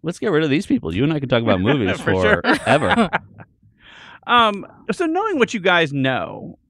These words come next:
Speaker 2: what's been the most accurate presentation of what goes on in a presidential administration in a T V or film? What have you found that kind of, like, really nails it?
Speaker 1: So I'd split it in two. There's the visuals, which, um, Long Shot really nails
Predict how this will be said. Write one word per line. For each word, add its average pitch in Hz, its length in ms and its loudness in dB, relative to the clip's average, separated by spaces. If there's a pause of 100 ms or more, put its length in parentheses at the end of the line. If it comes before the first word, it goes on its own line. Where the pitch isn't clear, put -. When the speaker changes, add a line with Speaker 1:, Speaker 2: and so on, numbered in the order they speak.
Speaker 2:
what's 220 380 -2
been 320 220 -2
the 269 60 2
most 208 320 2
accurate 165 360 0
presentation 143 600 0
of 123 180 -6
what 151 340 0
goes 135 500 2
on 123 600 -2
in 135 80 -6
a 127 80 -4
presidential 120 760 -6
administration 117 680 -8
in - 80 -10
a - 20 -16
T 113 200 -10
V 113 160 -8
or - 100 -12
film? - 240 -10 (220)
What 202 120 0
have 214 80 0
you 185 120 -4
found 139 320 0
that 113 60 -4
kind 131 180 -4
of, 120 40 -6
like, 117 140 -8
really 120 220 -4
nails 117 340 -8
it? - 140 -14 (560)
Speaker 1:
So 151 200 2
I'd 185 140 0
split 165 400 -2
it 143 160 0
in 107 120 -2
two. 107 280 4
There's 101 240 2
the 110 100 0
visuals, 131 640 0 (360)
which, - 520 0
um, 98 480 2 (400)
Long 110 220 2
Shot 98 260 -2
really 101 240 0
nails 98 480 -4